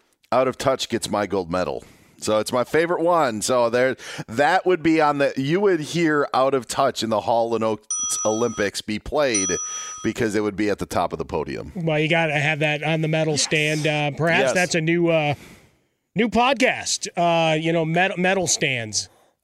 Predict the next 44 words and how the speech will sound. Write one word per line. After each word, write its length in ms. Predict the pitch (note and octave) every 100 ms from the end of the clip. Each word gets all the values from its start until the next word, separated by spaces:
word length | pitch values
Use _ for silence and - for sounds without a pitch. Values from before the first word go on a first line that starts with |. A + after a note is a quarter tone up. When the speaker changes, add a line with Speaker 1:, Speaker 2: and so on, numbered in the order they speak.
| _ _ _ _ _ - - _
Speaker 2:
You 80 | E3
know, 80 | E3
I'm, 140 | D3+
I'm 80 | E3
Speaker 1:
We've 80 | E3+
done 120 | G3
Speaker 2:
working 180 | F#3 G3
on 60 | F#3+
Speaker 1:
medal 100 | C#3
Speaker 2:
a, 20 |
Speaker 1:
stand, 360 | - C#3 B2 A#2+
you 60 | B2+
Speaker 2:
yeah, 40 |
Speaker 1:
and 80 | A#2+
I 140 | A#2
have 80 | A#2
Speaker 2:
I, 80 | G#3+
I'm 60 |
Speaker 1:
done, 120 | A3+ G#3+
Speaker 2:
working 280 | A#3+ A#3+
on 140 | A#3 A3
the 100 | G3+
Speaker 1:
yeah. 120 | A3
Speaker 2:
website, 480 | F#3 - E3 C3 D3 _
uh, 340 | F3 E3 D3+ D3
to 140 | B2+ C#3+
build 260 | E3 E3
it 80 | D#3
up 240 | D3+ D3+
as 220 | D3 C#3 C3+
a 180 | C3+ B2+ -
polling 520 | F3 F#3+ E3 B2+ A2+ -
Speaker 1:
<laughs> 140 | - D3+
Speaker 2:
situations 800 | F3 G#3 - D#3+ D3 C#3+ E3 D3+
for 180 | C3 C#3
sports. 560 | - - E3+ D#3 C#3+ -
You 60 |
know, 60 | A#3
like, 120 | F3+
everybody's 340 | G#3 A3 F#3 D#3+
got 200 | E3 E3
their 100 | D#3
Mount 240 | D3+ C#3
Rushmore. 500 | D3+ D#3 - A2+